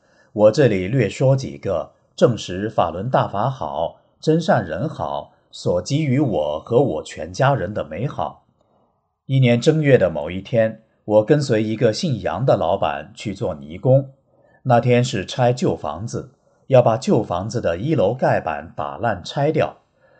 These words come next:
我在用八板锤打的时候用力过猛，从楼上头朝下掉了下来。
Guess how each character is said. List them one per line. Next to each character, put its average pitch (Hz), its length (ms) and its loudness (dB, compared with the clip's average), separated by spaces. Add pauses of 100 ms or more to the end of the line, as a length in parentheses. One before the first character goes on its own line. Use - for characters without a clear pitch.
(160)
我 110 180 0
在 123 140 8
用 123 240 4
八 131 220 2
板 87 240 0
锤 98 340 -2
打 76 300 -6
的 107 80 -4
时 - 180 -6
候 87 400 -2
用 139 220 -2
力 120 120 0
过 135 240 6
猛， 76 280 -4 (420)
从 120 240 0
楼 95 180 4
上 127 380 2
头 113 220 -4
朝 92 240 -8
下 113 440 -2
掉 110 220 4
了 76 140 -6
下 90 200 -6
来。 78 340 -8